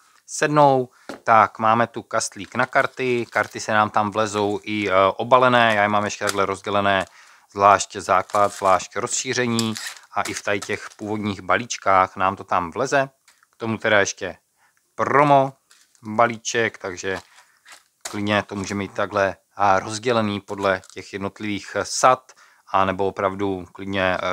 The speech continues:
rozdělené po kartách, obalené, všechno nám tam v pohodě vleze.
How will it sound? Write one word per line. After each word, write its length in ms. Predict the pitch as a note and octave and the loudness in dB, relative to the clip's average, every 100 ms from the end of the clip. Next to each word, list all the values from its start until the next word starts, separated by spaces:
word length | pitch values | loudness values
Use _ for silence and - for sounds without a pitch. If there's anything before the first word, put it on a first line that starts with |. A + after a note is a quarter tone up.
| F2 F2+ F2 | -2 -2 -4
rozdělené 1160 | G2 - - G2+ F#2+ F2 F#2+ F#2+ F#2+ F#2+ F2+ - | -4 -8 -4 0 2 0 -2 0 2 2 0 -4
po 80 | - | -8
kartách, 680 | - G2 - G2 F2+ E2+ - | -2 -2 0 4 4 2 -4
obalené, 600 | - G#2 G#2 G2 F#2+ F2+ | -6 2 4 4 2 0
všechno 320 | - G2 F#2+ | -4 -10 -6
nám 120 | F#2+ F2+ | -6 -4
tam 160 | F2+ | -6
v 60 | - | -8
pohodě 400 | G#2+ F#2+ F2+ D#2+ _ _ _ _ _ | -8 -6 -6 -8 _ _ _ _ _
vleze. 440 | F#2+ B2+ C#3+ C#3 | -2 2 4 4